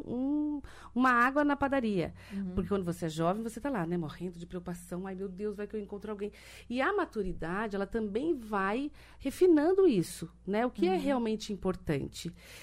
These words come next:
Speaker 1: É, mas uma diferença entre o refinar, aquilo que eu acho que tem a ver com a, "Eu vou fazer aquilo que no, hoje eu tô disposta a fazer",
Speaker 2: Uhum.
Speaker 1: ou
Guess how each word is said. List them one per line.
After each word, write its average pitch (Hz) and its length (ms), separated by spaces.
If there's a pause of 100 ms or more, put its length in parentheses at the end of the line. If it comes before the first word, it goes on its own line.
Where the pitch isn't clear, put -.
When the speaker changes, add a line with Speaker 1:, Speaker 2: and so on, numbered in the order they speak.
(200)
Speaker 1:
É, 170 400 (120)
mas 196 240
uma 214 100
diferença 214 560
entre 175 160
o 175 60
refinar, 156 680 (320)
aquilo 170 460
que - 180
eu 156 140
acho 156 380
que - 100
tem 156 160
a - 20
ver 151 180
com 180 180
a, 214 80 (100)
"Eu 339 120
vou 190 100
fazer 170 260
aquilo 165 260
que - 140
no, 165 240
hoje 165 220
eu 160 40
tô 156 220
disposta 151 640
a 156 40
fazer", 143 520 (240)
Speaker 2:
Uhum. 185 220
Speaker 1:
ou 226 420